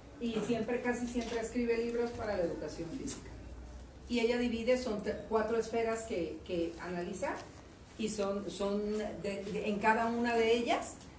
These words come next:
tiene un componente. No es cierto, tiene varios componentes.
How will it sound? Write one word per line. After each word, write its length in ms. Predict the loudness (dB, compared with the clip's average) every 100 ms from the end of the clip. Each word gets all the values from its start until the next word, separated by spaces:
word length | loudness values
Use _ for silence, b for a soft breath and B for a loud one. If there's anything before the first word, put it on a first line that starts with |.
| -4
tiene 260 | 2 4 4
un 60 |
componente. 720 | 2 0 0 0 2 0 -2 -6 -6 -6 -2 0 0 -2 -2
No 80 |
es 120 | -2 0
cierto, 340 | -2 -2 -4
tiene 280 | -4 -4 -2
varios 320 | -2 -4 -4
componentes. 720 | -6 -6 -6 -4 -6 -10